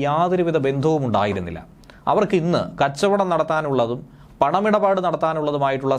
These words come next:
സ്മാർട്ട് ഫോണുകൾ ഉപയോഗിക്കാൻ കഴിയുന്നുണ്ട്. ബില്ലുകൾ അടയ്ക്കാനും ഓർഡറുകൾ കൊടുക്കാനും പണം നൽകാനും ഒക്കെ സ്മാർട്ട് ഫോണാണ് അവർ ഉപയോഗിക്കുന്നത്.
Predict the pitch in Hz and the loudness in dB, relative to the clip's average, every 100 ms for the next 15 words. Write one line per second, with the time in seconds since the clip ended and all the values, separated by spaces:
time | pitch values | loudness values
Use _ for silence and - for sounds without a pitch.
0 | 135 139 151 170 - 165 151 135 123 131 | -2 -2 0 -2 -2 0 0 0 2 2
1 | 127 123 113 104 104 98 87 - - - | 2 0 -2 -2 0 -2 -6 -12 -18 -20
2 | - - 107 151 180 170 151 143 143 143 | -20 -6 0 2 4 4 2 0 0 0
3 | 151 170 - - 117 170 190 180 170 156 | -2 -6 -12 -2 2 4 2 2 0 0
4 | 143 143 143 151 156 - - 143 190 190 | 0 0 0 -2 -8 -6 0 0 0 0
5 | 165 143 143 143 143 135 151 92 - - | -2 0 0 0 0 0 -2 -4 -12 -20
6 | - - 147 165 170 175 151 131 127 - | -18 -2 0 0 0 0 0 0 -2 -2
7 | 113 110 101 104 98 87 82 | -2 0 0 0 0 -4 -8